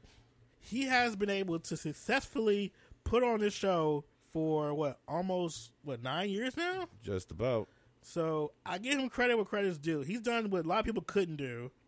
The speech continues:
Speaker 1: However, it is a little shady that she kinda made people who were there for the awards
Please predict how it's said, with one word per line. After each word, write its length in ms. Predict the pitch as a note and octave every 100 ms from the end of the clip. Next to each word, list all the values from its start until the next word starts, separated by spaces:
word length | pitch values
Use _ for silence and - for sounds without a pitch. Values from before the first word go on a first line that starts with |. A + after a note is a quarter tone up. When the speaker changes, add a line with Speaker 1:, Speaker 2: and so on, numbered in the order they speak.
| -
Speaker 1:
However, 880 | E3+ F#3+ G3+ A3 F#3+ E3 C3+ - - _
it 160 | E3+ E3+ -
is 260 | G#3 C4
a 40 | C4+
little 340 | C4 C4+ B3+
shady 580 | - - B3 B3+ C4+ C4
that 240 | A#3 G#3
she 120 | - G3+
kinda 340 | A#3 A#3 G3+
made 380 | F3 G3+ A#3 B3
people 280 | A3+ A#3+ A3+
who 220 | A3+ A3
were 120 | F#3+
there 300 | F3 G#3 A3+
for 180 | A3+ G3+
the 80 | F#3+
awards 580 | E3 F#3 A3+ A#3 C4+